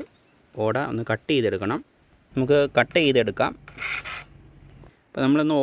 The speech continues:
ഓട കൊണ്ട് ഒരു നക്ഷത്രം ഉണ്ടാക്കാനാണ് ഒരു പ്ലാന്. അപ്പോൾ നമുക്ക് കുറച്ച് ഓടകൾ ആവശ്യമുണ്ട്. നമ്മൾ ഓട കീറിയെടുക്കണം, നന്നായിട്ട്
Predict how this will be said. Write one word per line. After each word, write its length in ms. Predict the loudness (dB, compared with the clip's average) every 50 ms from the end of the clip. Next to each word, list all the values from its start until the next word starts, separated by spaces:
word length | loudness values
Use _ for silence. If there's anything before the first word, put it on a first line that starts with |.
| 2 2
ഓട 260 | 2 2 2 2 2 2 0
കൊണ്ട് 200 | 0 0 2 2 2 2
ഒരു 120 | 2 0 -2 -2
നക്ഷത്രം 400 | -4 -4 -6 -6 -6 -4 -2 -2 -2
ഉണ്ടാക്കാനാണ് 680 | -2 -2 -2 -4 -4 -4 -4 -4 -4 -4 -6 -6 -8 -10 -10 -10
ഒരു 80 | -10 -8 -6
പ്ലാന്. 320 | -6 -4 -4 -4 -4 -6 -6 -8 _ _ _ _ _ _ _ _ _ _ _ _ _ _ -16
അപ്പോൾ 160 | -10 -8 -6 -6
നമുക്ക് 260 | -6 -6 -6 -6 -6 -6 -6
കുറച്ച് 240 | -6 -6 -4 -2 0 0 2
ഓടകൾ 320 | 2 2 2 0 0 0 -2 -2
ആവശ്യമുണ്ട്. 480 | -4 -6 -6 -6 -6 -6 -6 -6 -6 -8 -10 -12 _ _ _ _ _ _ _ _ _ _ _ _ _ _ _ _ _ _ _ _ _ -10
നമ്മൾ 160 | -8 -6 -6 -4 -4 -4 -2 -2
ഓട 120 | -2 0 0 -2 -4 _
കീറിയെടുക്കണം, 800 | -6 -6 -4 0 0 0 2 0 0 0 -2 -4 -4 -6 -6 -8 -10 _ _ _ _ _ _ _ _ -18 -14 -12
നന്നായിട്ട് 500 | -8 -8 -6 -4 -4 -4 -4 -2 -4 -4